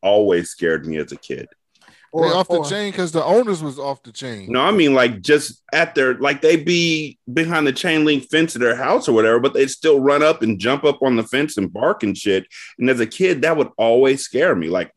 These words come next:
Speaker 1: always. And there
Speaker 2: Oh,
Speaker 1: was
Speaker 2: yeah,
Speaker 1: never an
Speaker 2: fuck
Speaker 1: adult
Speaker 2: them owners.
Speaker 1: outside with them to be like, "Yo, they're cool, they're cool, yo, calm down, sit down, whatever." Those dogs would just be on the corner, or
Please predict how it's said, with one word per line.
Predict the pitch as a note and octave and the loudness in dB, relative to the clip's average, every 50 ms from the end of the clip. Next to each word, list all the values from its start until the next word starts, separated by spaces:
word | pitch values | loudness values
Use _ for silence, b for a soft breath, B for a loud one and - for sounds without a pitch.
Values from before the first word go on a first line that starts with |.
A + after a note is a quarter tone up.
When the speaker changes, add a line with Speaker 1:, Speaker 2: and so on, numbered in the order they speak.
| _ - | _ -4
Speaker 1:
always. | - A2+ A#2+ B2+ A#2+ F#2+ E2 C2 - - - - - _ _ _ _ _ B B B B B B | 0 2 2 2 2 2 -2 -4 -8 -16 -20 -20 -20 _ _ _ _ _ B B B B B B
And | - B2 C3 | 0 2 4
there | C3 C3 | 4 6
Speaker 2:
Oh, | |
Speaker 1:
was | C3 A#2 | 4 4
Speaker 2:
yeah, | A#2+ | 4
Speaker 1:
never | C3 C3+ D#3 E3 E3+ | 4 4 4 4 4
an | D#3+ | 4
Speaker 2:
fuck | D3+ C#3+ B2+ | 4 4 4
Speaker 1:
adult | A#2 A2 C#3 E3+ - | 4 4 4 4 4
Speaker 2:
them | - D#3 | 4 4
owners. | C3 B2+ A2+ | 4 4 2
Speaker 1:
outside | - C#3 B2+ B2+ | 2 2 4 4
with | B2 B2 C3 C3+ | 4 4 2 2
them | C3 B2 | 0 -2
to | A#2+ | -4
be | A#2+ A#2 C3 | -2 -2 0
like, | B2+ B2+ B2+ C3 - - | 2 2 0 0 -2 -2
"Yo, | C#3 D3 C3+ G#2+ G2+ G2 | 0 2 2 2 0 0
they're | G2 A#2 A#2+ B2 | 0 0 0 0
cool, | - - - D3 C#3+ B2 A2 A2 A#2 | -4 -6 -4 0 2 2 2 2 0
they're | A2 G#2+ G#2+ A#2+ B2 | 0 0 -2 -2 -2
cool, | - - - B2+ A#2 A2+ A#2 | -6 -6 -4 -2 0 0 0
yo, | A2 A#2+ A#2 G#2 G2 | 0 0 0 0 -2
calm | - - - A#2 A#2 B2+ C3 B2 | -4 -6 -6 -4 -4 -4 -4 -2
down, | A#2+ A#2 A2+ A2 A2 | -2 -2 -2 -4 -6
sit | A2 - - B2+ A#2+ F2+ F#2+ | -6 -4 -4 -4 -4 -2 -4
down, | A2+ B2 C3 C3 A2 | -4 -4 -2 -2 -2
whatever." | F#2+ F#2+ F#2+ F#2+ F#2+ G2+ G#2 - b b b b b b b - | -2 -2 -2 -2 -4 -6 -8 -8 b b b b b b b -16
Those | G2 F#2+ A2+ A#2 C3 C#3 B2 | -6 -2 0 2 2 0 0
dogs | B2 C3+ C3 C3 C#3+ C#3 | 0 0 0 0 0 -2
would | B2+ A2+ | -4 -4
just | A2+ C3 B2+ A#2+ A#2 | -2 -2 -4 -4 -4
be | B2 B2+ | -2 -2
on | C3 B2+ C3 B2+ | 0 0 -2 -2
the | B2 B2 | -4 -6
corner, | - D#3+ D#3 D#3+ E3 D3+ - - - | -4 -4 -4 -2 -2 -4 -4 -4 -2
or | B2 C#3 D#3+ F3 E3+ C#3+ C#3 D3 D3 | 0 2 2 2 2 2 0 -2 -4